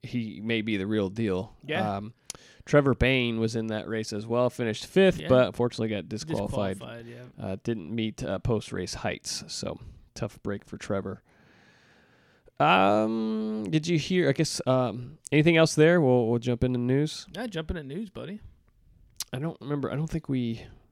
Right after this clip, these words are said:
Speaker 1: talked about this last week. I think it may have happened right after the podcast, but, uh, Travis Pastrana coming back for another truck
Speaker 2: Oh, yeah,
Speaker 1: start, and
Speaker 2: right,
Speaker 1: also Connor
Speaker 2: right.
Speaker 1: Daly from
Speaker 2: Yep, it's gonna be
Speaker 1: IndyCar.
Speaker 2: right, it's awesome.
Speaker 1: Um, they
Speaker 2: Doing
Speaker 1: will
Speaker 2: that iRacing collaborative, right?
Speaker 1: Yeah,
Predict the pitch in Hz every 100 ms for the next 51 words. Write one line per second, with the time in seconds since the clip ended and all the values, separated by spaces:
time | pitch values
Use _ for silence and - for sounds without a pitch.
0 | _ - 123 - 110 104 - 107 101 -
1 | 92 87 98 107 87 117 104 120 107 107
2 | 104 95 - - 104 - 101 90 - 107
3 | - - - - _ _ 113 110 107 -
4 | - 147 143 - 131 - - 131 139 139
5 | 135 139 131 - 135 135 127 - - 185
6 | 151 139 139 - 143 120 - 127 - -
7 | 127 113 107 113 120 104 90 - 110 98
8 | 92 151 147 165 143 - 135 110 - 98
9 | 92 135 170 - 135 - 135 107 98 117
10 | 135 175 170 131 143 190 135 135 135 123
11 | 120 127 _ _ _ _ - 139 120 117
12 | 117 117 120 175 135 180